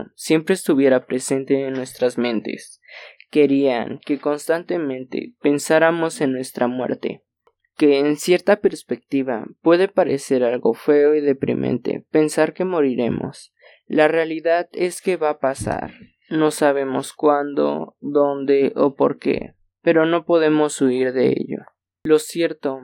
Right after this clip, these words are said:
es que tener a la muerte más presente puede tener efectos positivos en nuestra vida, como valorar a los que tenemos con nosotros, estar bien con ellos, vivir más en presente.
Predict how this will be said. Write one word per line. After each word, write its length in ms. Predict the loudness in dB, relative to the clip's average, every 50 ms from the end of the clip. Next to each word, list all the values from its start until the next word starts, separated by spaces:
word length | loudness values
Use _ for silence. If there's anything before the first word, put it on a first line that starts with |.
| -18 -20 _ _ _ -6
es 200 | -6 -6 -4 0
que 120 | -2 -2
tener 540 | 0 -2 -4 -4 -4 -6 -6 -6 -8 -8 -10 _ _
a 140 | -4 -2 -2
la 160 | 0 0 -2
muerte 420 | -2 -2 -2 -2 -2 -2 -2 0 0
más 260 | 2 2 2 0 -2
presente 760 | -4 -4 -4 -2 -2 -2 -2 -2 -2 -4 -4 -4 -4 -6 -6 _
puede 260 | 2 2 2 2 2 -4
tener 400 | -4 -4 -2 -2 -2 -4 -2 -4
efectos 540 | -4 -4 -4 -6 -6 -6 -4 -6 -6 -6
positivos 800 | _ -4 -4 -2 -2 -4 -8 -6 -4 -2 -2 0 0 -2 -2 -2 0
en 140 | 0 0 0
nuestra 340 | -2 -4 -6 -4 -2 -2
vida, 460 | 0 0 -2 -2 -4 -6 -8 -12 -14 _ _ _ _ -8 -2
como 300 | 0 0 0 2 0 2
valorar 480 | 2 2 4 2 2 2 0 0 0
a 80 | -2 -2
los 200 | -2 -2 -4 -2
que 120 | -4 -6
tenemos 560 | -4 -4 -4 -4 -4 -4 -6 -6 -8 -8 -6 -4
con 160 | -2 0 0
nosotros, 720 | 0 -2 -2 0 0 0 0 0 -4 -8 -10 -14 -20 _ _ _ -20 -20 -20 -20 -20 -20 -14 _
estar 420 | -4 -4 -4 -2 0 2 2 2 0
bien 200 | -2 -6 -8 -6
con 240 | -2 -2 -2 0
ellos, 640 | -2 -4 -4 -4 -4 -4 -4 -6 -8 -12 -16 -20 -14 _
vivir 440 | -4 -2 0 0 0 2 0 0 2
más 320 | 2 0 0 -2 -2 -2
en 100 | -2 -2
presente. 840 | 0 0 0 0 0 0 -2 -4 -2 -4 -8 -8 -6 -6 -6 -8 _